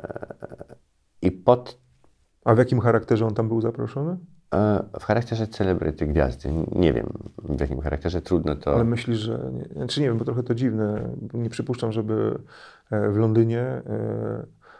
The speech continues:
Speaker 2: osoby, które nie są, e, e, Polakami, Polkami, e, znały, e, te-, tegoż Gwiazdora.
Speaker 1: I bardzo fajnie, że o to zapytałeś, dlatego że w tym hotelu, w tym samym czasie, kiedy odbywało się zgrupowanie do tego konkursu,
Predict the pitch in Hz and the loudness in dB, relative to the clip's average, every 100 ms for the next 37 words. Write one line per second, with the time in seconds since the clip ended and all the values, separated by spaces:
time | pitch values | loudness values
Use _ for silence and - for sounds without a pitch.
0 | _ 110 113 107 107 - 104 107 107 107 | _ -4 -4 -2 -6 -4 -2 -2 -4 -4
1 | 104 107 104 104 104 104 104 104 107 98 | -4 -4 -4 -4 -4 -4 -4 -8 -10 -12
2 | 113 104 110 113 - _ 104 101 113 113 | -10 -10 -10 -10 -14 _ -4 -4 -2 -4
3 | 127 107 98 101 107 127 127 - - _ | -2 -4 -2 -4 -2 -6 -8 -20 -20 _
4 | 135 117 104 110 107 107 107 107 110 110 | -8 -4 -2 0 2 2 0 -2 -4 -8
5 | 110 104 104 104 113 101 - 117 107 98 | -8 -6 -4 -2 0 0 0 2 4 2
6 | 107 117 107 98 90 95 - - - 104 | 0 0 0 0 -2 -6 -12 -20 -2 2
7 | 98 - - - 87 110 110 104 107 104 | 2 0 -10 -2 2 4 4 2 2 2
8 | 101 98 104 104 113 131 127 113 113 113 | 0 0 0 2 6 6 4 2 4 4
9 | 113 104 - - 110 110 - 90 101 123 | 2 -2 -6 2 2 2 -2 0 4 4
10 | 131 - - 117 - 120 110 107 120 123 | 4 0 2 2 2 0 0 4 2 2
11 | 92 92 85 87 - 90 85 90 90 82 | -2 0 4 2 2 -2 0 2 4 4
12 | - 82 82 82 80 82 80 76 73 76 | 0 -6 -4 -4 -2 -2 0 -4 0 0
13 | 73 76 - 101 - 143 | 0 -4 -2 -4 -2 -6